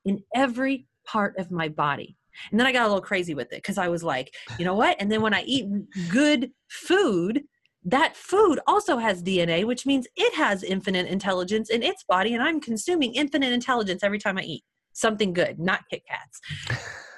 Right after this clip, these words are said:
Speaker 2: And it, it has
Speaker 1: I don't
Speaker 2: its own
Speaker 1: know.
Speaker 2: version of infinite intelligence, perhaps, but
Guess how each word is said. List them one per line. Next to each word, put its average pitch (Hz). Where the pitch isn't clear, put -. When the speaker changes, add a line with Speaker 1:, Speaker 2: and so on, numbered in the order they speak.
Speaker 2:
And 131
it, 139
it 135
has 139
Speaker 1:
I -
don't 254
Speaker 2:
its 240
own 240
Speaker 1:
know. -
Speaker 2:
version 107
of 107
infinite 110
intelligence, 104
perhaps, 98
but 110